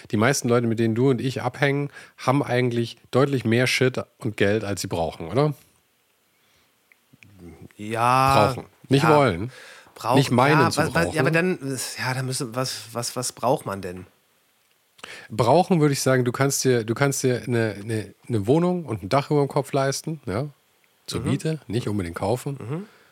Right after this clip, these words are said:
Speaker 1: Du kannst, du kannst, äh, dein, dein, dein Essen finanzieren.
Speaker 2: Mhm.
Speaker 1: Da, ma-, machen wir,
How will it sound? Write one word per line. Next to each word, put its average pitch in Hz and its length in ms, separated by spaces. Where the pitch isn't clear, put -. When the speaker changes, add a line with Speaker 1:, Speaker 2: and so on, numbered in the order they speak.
Speaker 1:
Du 101 140
kannst, 98 480
du 101 140
kannst, - 340
äh, 87 180
dein, 85 360
dein, 80 220
dein 82 180
Essen 139 300
finanzieren. 139 640
Speaker 2:
Mhm. 110 300
Speaker 1:
Da, 98 80
ma-, 120 220
machen 165 300
wir, 120 280